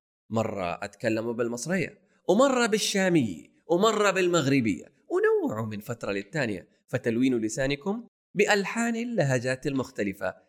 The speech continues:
سيكسبكم الجرأة على تلوين نبرات صوتكم، ويكسب لسانكم المزيد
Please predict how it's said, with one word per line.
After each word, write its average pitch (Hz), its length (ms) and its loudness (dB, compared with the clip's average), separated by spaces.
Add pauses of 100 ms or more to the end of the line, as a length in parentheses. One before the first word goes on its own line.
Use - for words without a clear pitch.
سيكسبكم 117 840 -4
الجرأة 110 680 -4 (260)
على 101 380 -2
تلوين 165 540 0
نبرات 151 440 -2
صوتكم، 135 540 -6 (200)
ويكسب 233 480 2
لسانكم 208 920 0 (220)
المزيد 107 920 -2